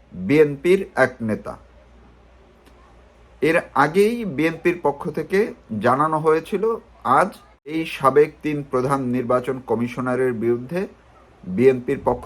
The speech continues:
থেকে মামলা করা হবে। কারণ কি? কারণ হচ্ছে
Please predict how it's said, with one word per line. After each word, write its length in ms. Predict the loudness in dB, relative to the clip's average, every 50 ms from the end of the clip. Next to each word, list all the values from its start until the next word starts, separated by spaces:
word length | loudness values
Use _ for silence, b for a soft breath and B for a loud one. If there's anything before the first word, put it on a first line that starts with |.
| -8 -8 -8
থেকে 200 | -8 -6 -4 -4 -4 -6 -10 -20 _ _ _ _ _ _ -20 _ _ -20 _ _ _ _ _ -18 -8 -2 2 4
মামলা 300 | 4 4 4 4 2 2 4
করা 180 | 4 2 2 2 0
হবে। 220 | -2 -2 -2 -2 -10 -14 -20 _ _ _ _ _ _ _ _ _ _ _ -20 -20 _ -2
কারণ 280 | 2 2 4 4 2 0 -2 -6
কি? 100 | -6 -6 -6 -8 -12 -18 -20 _ _ _ _ _ _ _ _ -20 _ _ -4
কারণ 260 | 0 2 4 4 4 2 0 -2
হচ্ছে 340 | -2 -4 -4 -6 -4 -2